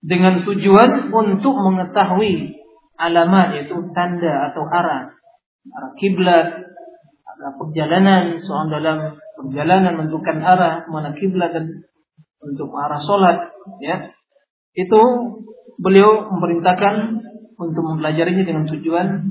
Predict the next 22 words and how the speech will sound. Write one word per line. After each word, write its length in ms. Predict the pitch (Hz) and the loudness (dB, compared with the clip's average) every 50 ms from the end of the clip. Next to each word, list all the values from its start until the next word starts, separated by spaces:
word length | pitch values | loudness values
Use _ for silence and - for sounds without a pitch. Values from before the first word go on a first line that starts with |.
| - - - - | -8 -8 -12 -10
mengetahui 520 | 160 156 143 139 - 156 143 143 147 143 147 | -8 -8 -6 -6 -6 -6 -6 -6 -6 -6 -4
arah 400 | 156 156 160 156 156 - - - _ _ _ _ _ | -2 -2 -2 -2 -4 -6 -10 -16 _ _ _ _ _
kiblat 520 | - 170 160 160 160 151 151 - - - _ _ | -8 -6 -4 -4 -4 -4 -4 -6 -8 -14 _ _
ke 80 | - 147 131 | -16 -14 -12
perjalanan, 800 | - 147 143 143 147 151 175 180 175 160 156 156 156 156 - - - - - 139 | -12 -12 -10 -8 -4 -2 0 0 0 -2 -4 -4 -6 -8 -10 -14 -20 -18 -12 -10
baik 360 | 143 143 151 170 165 - - | -6 -4 -4 -4 -4 -6 -8
di 120 | 165 151 | -10 -8
laut 280 | 143 139 139 156 165 156 | -6 -6 -4 -4 -4 -6
dan 120 | 160 143 135 | -8 -10 -10
juga 400 | 139 135 131 160 175 208 123 123 - _ _ _ | -10 -8 -4 -4 -4 -4 -6 -10 -18 _ _ _
di 120 | - 143 139 | -14 -12 -10
darat. 400 | 143 143 147 147 139 143 - - _ _ _ _ _ _ _ _ _ _ _ _ _ _ _ _ _ _ _ _ _ | -8 -6 -6 -6 -8 -10 -14 -20 _ _ _ _ _ _ _ _ _ _ _ _ _ _ _ _ _ _ _ _ _
Kemudian 320 | - 233 226 247 269 302 - | 0 2 4 6 6 6 4
amsiku, 720 | 294 320 285 - - 226 196 202 196 202 - - - - | 2 0 0 0 -2 -4 -4 -6 -6 -6 -8 -12 -14 -12
kemudian 240 | - 214 214 247 262 | -8 -6 -6 -4 -4
cukup, 560 | 247 277 269 - 220 226 - - - - - _ - | -6 -6 -6 -6 -6 -6 -8 -14 -20 -20 -6 _ 0
tahan, 400 | 233 220 208 190 190 185 180 - | 0 2 2 0 -2 -2 -4 -6
artinya 400 | 180 175 175 185 190 214 220 214 214 | -8 -4 -2 0 0 0 0 -2 -4
cukup 320 | - 277 - - 175 175 - | -6 -4 -2 -2 -2 -2 -2
sekedar 240 | - 233 208 220 208 208 | -4 -4 -2 -2 0 -2
itu 120 | - 220 202 | -2 -2 -2
saja. 400 | - 247 226 190 185 165 - 123 | -2 -2 -2 -2 -4 -6 -8 -12